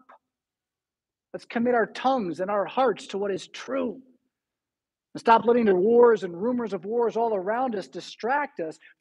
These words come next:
Far more important than whether or not our nation's gonna collapse is whether or not our congregation survives thirty years. I think we will, but I don't wanna tell you we will based on us. The reason we will is because we're gonna hear the word of God and we're gonna keep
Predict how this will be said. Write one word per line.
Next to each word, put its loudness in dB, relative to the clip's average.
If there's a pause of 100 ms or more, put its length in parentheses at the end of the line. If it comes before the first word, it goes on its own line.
Far 0
more -2
important -2
than -10
whether -4
or -2
not -2
our -2
nation's -8
gonna -6
collapse -2
is -10
whether -2
or -4
not 0
our 0
congregation -2
survives -2
thirty -6
years. -8 (1300)
I 8
think 2
we 4
will, 6 (760)
but 4
I 8
don't 4
wanna 0
tell 0
you 4
we 4
will 2
based -2
on -2
us. -8 (1000)
The -2
reason -2
we -4
will 6
is -6
because -6
we're -6
gonna -6
hear -2
the -2
word -2
of -8
God -2
and -4
we're -8
gonna -8
keep -16